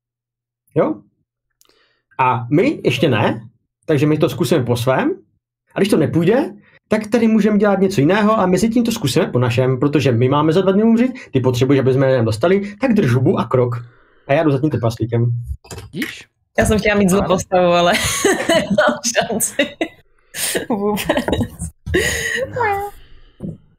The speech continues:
Speaker 4: Možná si myslíte, že jste lepší, ale
Speaker 2: To jsme.
Speaker 4: za dva
Speaker 1: Hmm.
Speaker 4: dny je úplně jedno, jestli jsme byli lepší nebo horší lidé.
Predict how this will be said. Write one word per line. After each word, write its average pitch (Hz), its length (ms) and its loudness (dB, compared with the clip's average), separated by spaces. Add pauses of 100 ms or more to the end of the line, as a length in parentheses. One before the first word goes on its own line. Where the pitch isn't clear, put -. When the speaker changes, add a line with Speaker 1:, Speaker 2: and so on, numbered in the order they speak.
(1080)
Speaker 4:
Možná 95 360 -16
si - 140 -14
myslíte, 85 500 -20
že 80 120 -20
jste - 220 -20
lepší, 80 720 -16
ale 82 300 -18 (680)
Speaker 2:
To 190 140 -4
jsme. 180 540 -4
Speaker 4:
za 87 240 -16
dva 156 260 -2
Speaker 1:
Hmm. 160 100 2
Speaker 4:
dny 90 460 -10 (120)
je 90 180 -12
úplně 71 600 -20
jedno, 71 420 -20 (240)
jestli - 580 -20 (180)
jsme - 300 -20
byli 90 280 -20
lepší - 640 -18
nebo - 220 -20
horší - 500 -20
lidé. 78 420 -18